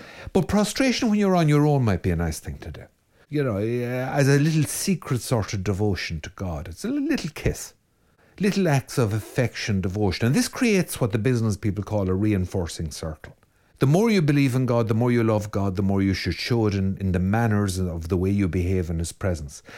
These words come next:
The more you behave in His presence with love, with affection, with elegance, with style, the more you'll believe. Around and round it goes. Reinforcing circle.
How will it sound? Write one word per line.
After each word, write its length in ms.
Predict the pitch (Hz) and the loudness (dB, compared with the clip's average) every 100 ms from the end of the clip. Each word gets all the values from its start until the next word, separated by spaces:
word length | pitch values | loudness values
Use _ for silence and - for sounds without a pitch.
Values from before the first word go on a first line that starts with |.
| - | -6
The 80 | - | 0
more 220 | 110 160 | 2 4
you 140 | 165 131 | 4 2
behave 380 | 110 104 113 98 | 2 2 2 2
in 80 | |
His 100 | 95 | -2
presence 500 | - 113 101 98 - 90 | 0 0 0 -2 -4 -4
with 180 | 82 - - - | -6 -8 -16 -4
love, 480 | 101 113 131 101 85 | 0 2 2 0 0
with 160 | 90 | 0
affection, 680 | 95 - - 135 - - 87 | -2 -2 -2 -2 -2 -4 -2
with 120 | 90 90 | 0 -2
elegance, 640 | 110 120 92 90 85 - | 0 0 0 -2 -4 -6
with 200 | 85 - | -10 -8
style, 500 | - 123 117 123 117 - - _ _ _ _ - | -4 0 2 0 -2 -6 -20 _ _ _ _ -2
the 100 | 95 | 0
more 280 | 92 90 | 2 2
you'll 160 | 82 78 | 2 0
believe. 460 | 76 73 64 - - _ _ _ _ _ _ _ - 113 82 - 117 87 82 | -4 -10 -12 -20 -20 _ _ _ _ _ _ _ -2 -2 -2 -8 -12 -10 -6
Around 420 | 90 107 143 139 | 0 2 2 2
and 140 | 127 117 | 0 0
round 300 | 117 113 107 | 0 0 -2
it 100 | - | -2
goes. 380 | 98 73 - - _ _ _ - | -4 -4 -8 -20 _ _ _ -6
Reinforcing 840 | 98 107 95 90 95 82 - 82 | 0 2 2 0 -4 -6 -6 -8
circle. 460 | - 80 82 - | -8 -10 -10 -14